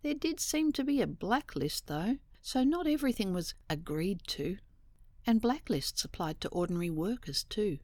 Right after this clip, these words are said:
If you were sacked, there was usually no hope of getting work anywhere else on the scheme either,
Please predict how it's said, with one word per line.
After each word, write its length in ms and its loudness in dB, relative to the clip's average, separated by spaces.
If 180 -4
you 80 2
were 100 4
sacked, 520 -2
there 80 -2
was 160 -2
usually 320 0
no 340 0
hope 280 -2
of 120 -10
getting 240 0
work 260 -2
anywhere 360 -2
else 220 -4
on 100 -2
the 60 -4
scheme 340 -2
either, 320 0